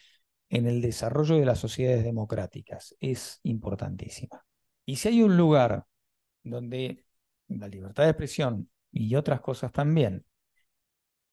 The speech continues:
este, parece que entran en un terreno de zozobra, es Internet, digamos, en el, en lo que es el, el tráfico digital, ¿no? El tráfico,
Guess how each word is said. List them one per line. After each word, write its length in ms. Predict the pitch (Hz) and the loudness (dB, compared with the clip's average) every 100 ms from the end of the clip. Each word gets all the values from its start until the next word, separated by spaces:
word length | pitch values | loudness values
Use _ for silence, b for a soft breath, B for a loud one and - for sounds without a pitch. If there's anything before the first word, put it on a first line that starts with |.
| _ | _
este, 320 | - - - 101 | -10 -8 -8 -6
parece 380 | 110 135 135 | -4 -2 -2
que 80 | 131 | 0
entran 420 | 147 147 127 113 | 0 0 -2 -6
en 140 | 117 127 | -6 -8
un 200 | 135 120 | -8 -4
terreno 420 | 120 131 139 131 | -2 2 4 4
de 80 | 127 | 4
zozobra, 640 | 131 120 147 175 208 214 _ _ _ _ _ _ | 0 2 2 4 2 -2 _ _ _ _ _ _
es 280 | - 143 233 | -2 0 2
Internet, 460 | 156 - 117 87 _ _ - | 2 0 -2 -4 _ _ -6
digamos, 360 | - - - | -2 -2 -2
en 120 | 107 | -2
el, 120 | 98 - | -2 -2
en 160 | 110 | 0
lo 80 | 104 | 2
que 100 | 110 | 0
es 120 | 110 | 0
el, 300 | 113 101 95 - _ _ _ _ _ _ _ _ _ _ _ _ _ _ _ _ _ | 0 -2 -4 -10 _ _ _ _ _ _ _ _ _ _ _ _ _ _ _ _ _
el 240 | - 101 - _ - | -4 -4 -8 _ 0
tráfico 460 | 151 - 131 117 | 0 2 0 2
digital, 500 | 110 107 113 98 95 | 0 -2 -6 -10 -8
¿no? 120 | 101 | -8
El 140 | 117 107 | -8 -6
tráfico, 680 | 127 123 - 123 - - | -4 -4 -8 -10 -10 -12